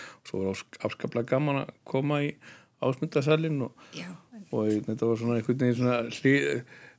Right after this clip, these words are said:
Speaker 1: þetta svona fyllti svolítið vel út í rýmið og mér fannst þetta mjög áhugavert, ef við má segja það, skilur, sko.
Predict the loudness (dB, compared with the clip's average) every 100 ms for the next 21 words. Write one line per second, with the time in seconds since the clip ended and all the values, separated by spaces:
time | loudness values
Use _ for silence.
0 | _ -12 -10 -6 -4 4 4 4 0 4
1 | 4 4 4 4 4 2 4 4 6 6
2 | 6 6 4 4 2 0 -8 -18 -8 -6
3 | -2 -2 -4 -2 -2 -2 -10 _ _ _
4 | _ _ -4 2 2 2 2 2 2 0
5 | 2 2 -2 -8 -6 -6 -4 -4 -4 -8
6 | -8 -10 -12 -14 -16